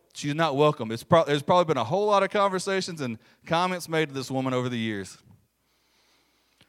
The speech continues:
So I'm gonna say this, and I don't, don't want, don't you take, let me finish what, let me finish it before you form an opinion, 'cause it, 'cause it can, it can, uh, it, c-, it can raise some opinions, I think.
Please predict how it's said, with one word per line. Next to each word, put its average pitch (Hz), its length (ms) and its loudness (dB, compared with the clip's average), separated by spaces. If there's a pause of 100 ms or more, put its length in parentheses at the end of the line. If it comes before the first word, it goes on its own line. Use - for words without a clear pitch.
(960)
So - 160 0
I'm 190 100 6
gonna 190 160 6
say 214 260 4
this, 165 380 2
and 165 100 0
I 151 140 4
don't, 170 280 2
don't 180 180 2
want, 185 380 -2
don't 170 180 0
you 180 60 -2
take, 175 160 2
let 175 140 0
me 185 100 0
finish 190 420 0
what, 202 200 0 (140)
let 185 80 0
me 160 100 2
finish 196 320 -2
it 202 60 -4
before 165 240 2
you 170 160 2
form 165 220 2
an 175 60 -2
opinion, 147 400 0
'cause 143 120 0
it, 143 200 -2
'cause 139 140 -4
it 143 160 -2
can, 131 340 -6 (300)
it 147 160 -2
can, 156 160 0
uh, 123 420 2 (220)
it, 143 160 -6
c-, 151 140 -12
it 151 120 -4
can 135 140 -6
raise 135 180 0
some 135 120 -6
opinions, 123 360 -4
I 110 80 -4
think. 120 220 -6